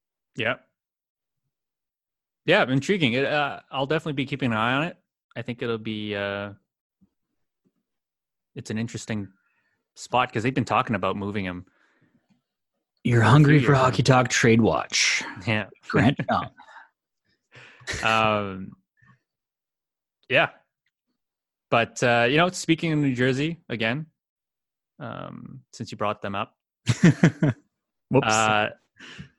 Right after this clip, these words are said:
Speaker 1: <laughs> what do we feel about, uh, Taylor Hall?
Speaker 2: Taylor Hall.
Speaker 1: His comments
Speaker 2: I
Speaker 1: on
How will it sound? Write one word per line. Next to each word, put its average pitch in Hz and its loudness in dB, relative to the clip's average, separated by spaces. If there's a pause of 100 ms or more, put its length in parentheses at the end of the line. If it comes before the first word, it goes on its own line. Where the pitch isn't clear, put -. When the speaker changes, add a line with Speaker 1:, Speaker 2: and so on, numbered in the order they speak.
(640)
Speaker 1:
<laughs> 131 -2
what 143 4
do 170 4
we 175 6
feel 170 2
about, 160 2
uh, 151 2
Taylor 160 0
Hall? 151 2
Speaker 2:
Taylor - -10
Hall. 107 -4 (540)
Speaker 1:
His 120 -12
comments - -4
Speaker 2:
I 107 -6
Speaker 1:
on 98 -14